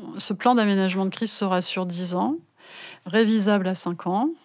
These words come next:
Et là, on est en train de basculer aussi dans un autre mode de sylviculture, dont on pourra parler, euh, après. Mais oui, on a des archives, euh, qui nous permettent de,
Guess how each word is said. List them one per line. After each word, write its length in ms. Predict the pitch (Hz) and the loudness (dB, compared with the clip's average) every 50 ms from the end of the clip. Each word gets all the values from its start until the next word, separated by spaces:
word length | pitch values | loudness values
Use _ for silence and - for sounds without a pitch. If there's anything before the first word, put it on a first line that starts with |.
| _ _ _ _ - | _ _ _ _ -6
Et 140 | - 185 180 | -4 -2 0
là, 200 | 175 180 208 233 233 | 0 2 2 2 2
on 60 | 202 | 2
est 40 | 185 | 2
en 120 | 180 175 | 0 0
train 300 | 165 - - 208 208 208 | -4 -6 -6 -4 -2 -2
de 160 | 202 180 185 | 0 -2 -2
basculer 540 | 170 170 226 247 240 - - - 214 214 220 | 0 2 2 2 2 2 0 0 2 4 4
aussi 240 | 214 196 - - 220 | 2 2 0 -2 -2
dans 240 | 196 202 190 185 185 | 0 0 0 0 0
un 180 | 180 180 185 | 0 0 0
autre 260 | 190 190 - - 202 | 0 -2 -2 -2 0
mode 300 | 196 190 202 220 220 208 | 2 4 4 4 4 2
de 100 | 196 202 | 2 0
sylviculture, 920 | 196 - - 196 185 180 190 170 - - 165 160 - - - 170 185 214 240 240 _ _ - - - - - _ - | 0 -2 -2 -4 -4 -4 -6 -6 -6 -8 -8 -6 -6 -6 -6 -4 -4 -4 -6 -8 _ _ -20 -20 -20 -20 -20 _ -10
dont 100 | 190 170 - - | -10 -8 -8 -8
on 60 | 175 | -8
pourra 320 | 165 - - 185 190 190 | -8 -6 -4 -2 -2 -2
parler, 440 | 175 - 175 185 190 190 190 190 185 185 | -2 -2 -2 -2 -2 -2 -2 -2 -2 -4
euh, 80 | 180 180 180 175 185 214 262 - - | -4 -6 -8 -10 -12 -14 -16 -14 -10
après. 420 | 180 175 165 - - 214 226 294 - - - - - - _ _ - | -8 -8 -8 -6 -4 -2 -2 -2 -2 -6 -14 -20 -20 -20 _ _ -6
Mais 220 | 190 185 185 185 180 | -2 0 0 0 2
oui, 160 | 185 254 277 262 | 4 4 4 4
on 100 | 214 202 | 4 4
a 140 | 214 247 233 | 4 4 4
des 240 | 208 220 202 190 | 2 2 2 2
archives, 480 | 202 185 - - - - 240 247 233 202 | 0 -2 -2 -2 -2 -2 0 0 0 0
euh, 340 | 196 190 185 185 180 180 185 - - - - - - - | 0 0 0 0 0 -2 -4 -6 -10 -16 -18 -18 -16 -6
qui 100 | - 202 | 0 2
nous 120 | 196 202 185 | 2 2 4
permettent 400 | 196 202 202 208 220 226 220 190 | 4 4 4 6 4 4 4 2
de, 460 | 190 202 196 196 190 190 185 185 185 | 2 4 4 4 4 4 2 0 -2